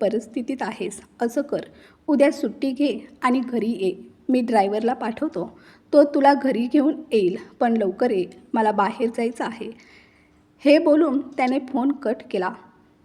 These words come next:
दुसरा दिवस प्राजक्तासाठी खास होता. आयुष्यात पहिल्यांदाच ती ब्युटी पार्लरला गेली, पण कपड्यांच्या बाबतीत मात्र तिने तिची नेहमीचीच पसंती ठेवली, साडी. जेव्हा ती श्रीकांतच्या घरी पोहोचली,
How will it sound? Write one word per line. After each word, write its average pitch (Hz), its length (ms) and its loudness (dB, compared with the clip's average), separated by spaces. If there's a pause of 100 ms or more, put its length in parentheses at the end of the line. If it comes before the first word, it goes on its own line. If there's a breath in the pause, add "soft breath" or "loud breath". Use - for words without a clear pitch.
(120)
दुसरा 285 380 4
दिवस 277 380 0
प्राजक्तासाठी 247 880 -2 (120)
खास 240 320 -6
होता. 190 340 -6 (440 soft breath)
आयुष्यात 269 580 4 (200)
पहिल्यांदाच 262 680 0
ती 294 80 0
ब्युटी 247 360 -2
पार्लरला 247 460 -2
गेली, 190 320 -4 (380 loud breath)
पण 311 180 6
कपड्यांच्या 294 640 2
बाबतीत 226 500 -2 (200)
मात्र 240 380 0
तिने 240 340 -2
तिची 226 500 -6
नेहमीचीच 233 580 -2
पसंती 220 560 -4
ठेवली, 196 400 -2 (340)
साडी. 190 300 -2 (680 soft breath)
जेव्हा 285 260 6
ती 330 300 4
श्रीकांतच्या 294 600 2
घरी 220 280 0
पोहोचली, 220 540 -2